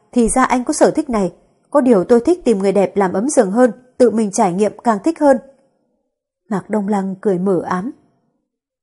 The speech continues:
Nam Hoa Cẩn ném cho anh ta một ánh mắt, "Cậu thật có tiền đồ." Sau đó cầm khăn giấy lên lau miệng đứng dậy, chuẩn bị rời đi, lại bị gọi lại. "Này Tam ca, anh đừng đi thật chứ,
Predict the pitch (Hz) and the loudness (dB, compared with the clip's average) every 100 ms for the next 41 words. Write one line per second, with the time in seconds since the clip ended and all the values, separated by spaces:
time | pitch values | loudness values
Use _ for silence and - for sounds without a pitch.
0 | _ _ - 277 254 262 247 175 170 170 | _ _ -2 0 2 2 0 0 -2 -4
1 | 254 254 220 226 208 196 170 - 185 202 | -4 -4 -4 -2 -2 0 -4 -4 -6 -2
2 | 320 - _ _ - 226 - 202 - 226 | -4 -6 _ _ 0 0 0 -6 -4 -6
3 | 302 226 180 196 160 _ _ _ _ - | 0 0 2 0 0 _ _ _ _ -4
4 | 254 208 185 254 285 202 165 233 190 185 | -2 0 -2 -4 -2 -2 -2 -6 -4 -2
5 | 202 226 208 220 202 208 185 185 208 269 | 0 -2 -2 -4 -2 -2 -4 -6 -6 0
6 | 220 - _ _ - 208 185 175 220 190 | 0 -2 _ _ -4 -2 0 -2 -2 0
7 | 190 240 233 _ _ - 214 190 196 - | 0 0 -2 _ _ -6 -4 -2 -2 -2
8 | 190 208 180 - _ _ _ _ _ _ | -2 -2 -4 -6 _ _ _ _ _ _
9 | _ _ _ _ _ - 214 220 185 - | _ _ _ _ _ -8 -2 0 -2 0
10 | 262 254 269 269 - _ - 277 240 214 | 0 2 4 4 0 _ -2 0 0 2
11 | 277 269 190 294 | 0 0 0 0